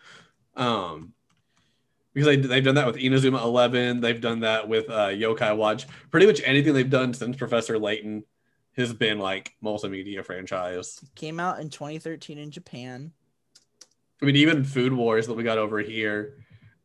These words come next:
Speaker 1: it had its own T V show with it too.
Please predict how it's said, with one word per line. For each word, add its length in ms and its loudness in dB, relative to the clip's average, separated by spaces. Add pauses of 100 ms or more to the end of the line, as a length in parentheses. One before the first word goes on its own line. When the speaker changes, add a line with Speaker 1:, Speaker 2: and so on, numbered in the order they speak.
(120)
Speaker 1:
it 220 2
had 540 0 (200)
its 200 -4
own 200 -2
T 180 -10
V 120 -6
show 180 -4
with 160 -8
it 120 -16
too. 380 -4